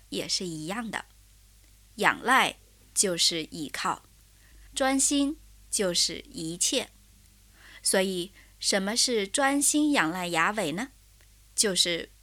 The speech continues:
不依靠自己的聪明，在一切所行的事上都认定他。而认定，意思就是知道、认识。比如箴言一章二节，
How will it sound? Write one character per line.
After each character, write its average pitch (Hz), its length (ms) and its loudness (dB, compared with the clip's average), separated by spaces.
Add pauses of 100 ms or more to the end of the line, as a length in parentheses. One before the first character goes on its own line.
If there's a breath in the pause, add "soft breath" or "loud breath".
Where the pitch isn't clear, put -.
(140)
不 277 220 -2
依 175 160 -4
靠 220 260 -4
自 214 200 -2
己 170 120 -4
的 165 140 -2
聪 285 260 0
明， 226 300 0 (340 soft breath)
在 202 220 0
一 180 300 -4
切 277 320 0
所 190 200 -2
行 175 240 -2
的 180 140 -2
事 185 180 0
上 156 340 0 (340)
都 226 260 0
认 220 260 -2
定 160 160 -6
他。 - 260 -4 (1400 soft breath)
而 196 160 4
认 254 300 0
定， 285 320 -4 (560)
意 208 160 -4
思 180 160 -6
就 180 180 -4
是 165 460 -2
知 240 280 0
道、 233 380 -2 (300)
认 262 300 -4
识。 - 300 0 (1000)
比 214 100 0
如 190 360 0
箴 240 200 -2
言 190 440 -2
一 247 140 -4
章 262 200 -2
二 254 200 4
节， 160 340 -2